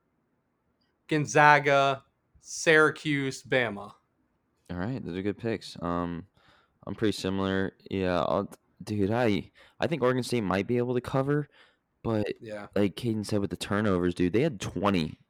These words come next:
Speaker 2: against
Speaker 1: Yeah.
Speaker 2: Oklahoma State.
Speaker 1: They're just, they're not a good basketball team. They're just hot.
Speaker 2: They just have to
Speaker 1: They're
Speaker 2: shoot
Speaker 1: not that
Speaker 2: well.
Speaker 1: good.
Speaker 2: They have to shoot well. They're
Speaker 1: Yeah.
Speaker 2: not that great.
Speaker 1: Same with
Speaker 2: Um,
Speaker 1: Oral Roberts.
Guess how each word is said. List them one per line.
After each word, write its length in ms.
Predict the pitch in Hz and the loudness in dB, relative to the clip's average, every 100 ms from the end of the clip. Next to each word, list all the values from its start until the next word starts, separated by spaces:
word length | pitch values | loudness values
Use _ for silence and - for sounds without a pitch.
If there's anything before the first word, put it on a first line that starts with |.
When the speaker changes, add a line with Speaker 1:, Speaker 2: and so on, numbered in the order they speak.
| _ | _
Speaker 2:
against 560 | 92 90 87 87 - - _ | -2 2 0 -2 -10 -16 _
Speaker 1:
Yeah. 80 | 90 | 0
Speaker 2:
Oklahoma 320 | 85 90 85 | 2 0 0
State. 380 | - 82 78 - _ | 0 0 0 -2 _
Speaker 1:
They're 100 | 165 | -8
just, 280 | 202 - - | -8 -8 -6
they're 100 | 262 | 0
not 200 | 320 370 | 4 2
a 40 | 320 | 4
good 220 | 233 - | 0 2
basketball 440 | 165 165 156 123 | 2 2 0 -10
team. 160 | 117 127 | -10 -8
They're 140 | 170 | -8
just 140 | 254 - | -8 -2
hot. 300 | 165 139 _ | -2 -2 _
Speaker 2:
They 120 | 110 113 | 4 6
just 100 | 123 | 4
have 140 | 127 | 0
to 80 | 104 | 0
Speaker 1:
They're 80 | 220 | 4
Speaker 2:
shoot 80 | 139 | 4
Speaker 1:
not 80 | 220 | 4
that 140 | 98 | 2
Speaker 2:
well. 80 | 87 | 0
Speaker 1:
good. 100 | - | 0
Speaker 2:
They 100 | 101 | 2
have 120 | 120 | 4
to 80 | - | 2
shoot 200 | - 82 | 0 0
well. 140 | 55 80 | 2 0
They're 180 | 107 | 2
Speaker 1:
Yeah. 140 | 110 107 | 2 2
Speaker 2:
not 100 | 104 | 0
that 120 | - | -4
great. 240 | - - - _ _ _ _ _ _ _ - | -6 -8 -10 _ _ _ _ _ _ _ -4
Speaker 1:
Same 160 | - 214 | 4 4
with 100 | 170 | 6
Speaker 2:
Um, 60 | 226 | 6
Speaker 1:
Oral 140 | 214 | 6
Roberts. 440 | 233 226 127 - | 4 2 -2 -8